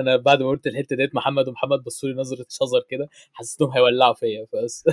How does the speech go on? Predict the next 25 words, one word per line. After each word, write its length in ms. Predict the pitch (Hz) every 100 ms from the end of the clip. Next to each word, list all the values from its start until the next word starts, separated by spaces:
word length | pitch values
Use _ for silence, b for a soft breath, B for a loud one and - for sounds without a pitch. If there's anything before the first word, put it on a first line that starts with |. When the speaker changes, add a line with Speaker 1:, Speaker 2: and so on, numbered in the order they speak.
| -
Speaker 2:
لا، 440 | 185 - 175 175 160
لا، 180 | 143 120
أنا 260 | 120 123 - 151 - -
Speaker 1:
<laughs> 380 | 175 - - -
Speaker 2:
لو 80 | 160
أنت 140 | - 151
Speaker 1:
بس 160 | -
أنا 80 | 226
Speaker 2:
بتحب 60 | 190
Speaker 1:
حقيقي، 260 | 175 185 - _ -
Speaker 2:
أنا 80 | 135
بحب 140 | 139
Speaker 1:
لا، 160 | 143 147
لا، 120 | 127
لا، 220 | 120 139
أنا، 80 | 160 - _
<laughs> 1080 | 170 175 - 202 - 202 226 - - - -
أنا 100 | 147
حقيقي 260 | 156 139 147
أنا 100 | 143
مش 160 | 123 113
مع 60 |
حد، 260 | - 135 170 _ 117
عشان، 400 | - 113 110 107
آه، 340 | 104 104 104